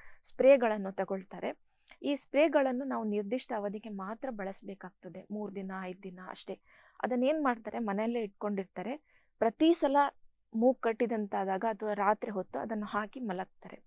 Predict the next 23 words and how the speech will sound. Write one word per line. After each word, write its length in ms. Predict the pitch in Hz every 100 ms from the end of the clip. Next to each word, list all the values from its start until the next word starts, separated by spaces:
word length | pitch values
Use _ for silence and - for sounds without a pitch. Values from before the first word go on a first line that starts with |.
| _ _ - _ _ -
ಇದನ್ನು 340 | 226 294 311
ಪದೇ 340 | 247 208 233
ಪದೇ 460 | 294 285 269 269 254 _ - -
ಬಳಸೋದ್ರಿಂದ 680 | 190 208 247 247 214 190 170 240 -
ನಮ್ಮ 200 | 240 233 233
ಮೂಗಿನ 380 | 220 247 269 269
ಕುಳಿಗಳಲ್ಲಿ, 720 | - 226 220 214 196 196 311 -
ಕುಳಿಗಳ 360 | - 220 226 208
ಮೇಲೆ 260 | 196 190 226
ಪ್ರಭಾವ 560 | - - 202 214 214 196
ಬೀರ್ತದೆ. 500 | 185 - 185 180 - _ - _ _
ನಿಧಾನಕ್ಕೆ 720 | 220 226 262 311 269 - 277 -
ನಮ್ಮ, 240 | 220 220 220 214 - _ _ -
ಆ, 180 | 202 196
sense 440 | - 262 247 240
of 260 | 247 - -
smell 280 | 214 247 247
ಅಂತ 180 | 202 214
ಹೇಳ್ತೇವೆ, 300 | 180 196 240
ಅಂದ್ರೆ 340 | 233 233 233 -
ವಾಸನೆ 460 | 208 240 277 254
ತೆಗೆದುಕೊಳ್ಳುವ 680 | 240 214 220 214 - 202 202 196 - - _ _
ಈ 400 | - 208 196 190